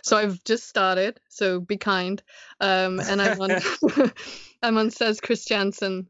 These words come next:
Speaker 1: um, on, on Instagram, uh, and the website is, uh, cez christiansen dot com.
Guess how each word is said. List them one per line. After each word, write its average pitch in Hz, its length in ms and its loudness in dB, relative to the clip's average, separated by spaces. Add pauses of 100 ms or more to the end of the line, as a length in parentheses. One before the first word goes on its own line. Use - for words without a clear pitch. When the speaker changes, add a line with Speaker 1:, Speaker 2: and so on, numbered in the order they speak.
(120)
Speaker 1:
um, 190 500 -4 (160)
on, 185 240 0
on 190 160 0
Instagram, 185 640 0 (640)
uh, 180 340 0
and 185 180 0
the 180 140 2
website 185 480 -2
is, 180 520 0
uh, 180 240 2
cez 190 360 0
christiansen 185 720 0
dot - 260 -4
com. 185 360 -4